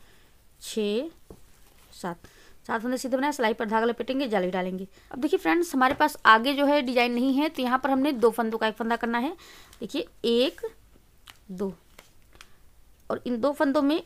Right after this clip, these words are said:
इस तरह सिलाई डालते हुए बैक लूप से दो फंदों का एक फंदा कर देंगे। तो हमारी नाइन्थ रॉ कंप्लीट हुई और अब हम बनाएंगे टेंथ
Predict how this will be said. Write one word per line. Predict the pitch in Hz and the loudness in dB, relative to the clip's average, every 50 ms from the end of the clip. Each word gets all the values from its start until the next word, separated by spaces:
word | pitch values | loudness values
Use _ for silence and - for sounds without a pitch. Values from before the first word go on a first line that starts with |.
| - - - | -8 -10 -10
इस | 254 - - | -10 -6 -2
तरह | 311 320 | -2 -2
सिलाई | 302 - 269 220 214 | 0 0 2 2 4
डालते | 220 208 202 202 247 | 4 4 4 4 0
हुए | 233 226 247 311 392 392 - - - - - - - | -2 -2 -2 -4 -4 -6 -8 -12 -20 -20 -20 -20 -10
बैक | 202 202 214 214 208 | -4 -2 -2 -2 -2
लूप | 220 214 196 | -6 -8 -8
से | - 220 | -6 -6
दो | 196 196 | -6 -6
फंदों | - 220 208 202 214 | -6 -6 -6 -6 -6
का | 202 - 311 370 349 - - - - - - - - - - - - | -4 -4 -4 -6 -6 -10 -18 -20 -20 -20 -20 -20 -20 -20 -20 -16 -16
एक | 196 - | -12 -8
फंदा | - 196 190 185 | -6 -4 -4 -4
कर | 185 202 185 | -4 -6 -6
देंगे। | 190 185 185 196 196 - - - - - - - | -6 -6 -8 -8 -10 -12 -16 -20 -20 -18 -12 -8
तो | 233 | -2
हमारी | 226 226 226 226 220 | 0 2 2 2 2
नाइन्थ | 220 220 220 233 233 - 277 | 0 0 0 -2 -2 -2 0
रॉ | 262 | 0
कंप्लीट | 262 - 269 254 262 269 - 262 | 0 0 -2 -4 -4 -6 -6 -4
हुई | 285 285 | -4 -4
और | 294 - - 233 | -4 -4 -4 -4
अब | 226 | -2
हम | 262 | -2
बनाएंगे | 269 277 277 277 277 262 277 285 | 0 0 0 0 0 0 -4 -4
टेंथ | 285 - 269 262 254 254 | -4 -2 -2 -2 -2 -2